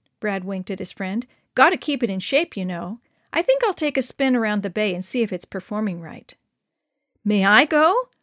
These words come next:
I've never been out in a big boat like that. The Sea Queen is a regular yacht." "Nah, Mister Watson wouldn't like it."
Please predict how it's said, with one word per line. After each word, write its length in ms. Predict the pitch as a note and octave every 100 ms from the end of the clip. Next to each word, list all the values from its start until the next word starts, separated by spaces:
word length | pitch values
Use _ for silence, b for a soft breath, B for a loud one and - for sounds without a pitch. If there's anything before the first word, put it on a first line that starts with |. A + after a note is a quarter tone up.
| _
I've 180 | G#3+ C#4+
never 300 | C4 G4 E4
been 180 | A3+ G#3+
out 160 | A3
in 120 | A3 G3
a 40 |
big 300 | F#3 C4 F3+
boat 200 | A#3 C#4+
like 260 | F#3 E3+ -
that. 360 | - F3 F#3 _ _
The 100 | G#3+
Sea 260 | G#3 - F4
Queen 300 | - A#3+ G3
is 120 | G3
a 60 | F#3+
regular 460 | G3+ D4+ A3+ G3+
yacht." 520 | A3+ C#4+ C4 - - - _ _ _ _ _ _ _ -
"Nah, 520 | A3+ C4 C#4 C#4 D4+ _
Mister 320 | C#4 E4+ F#4+
Watson 380 | A#3 G#3 - G#3+
wouldn't 260 | G#3 F#3+ F#3
like 260 | F3+ F3+
it." 220 | - -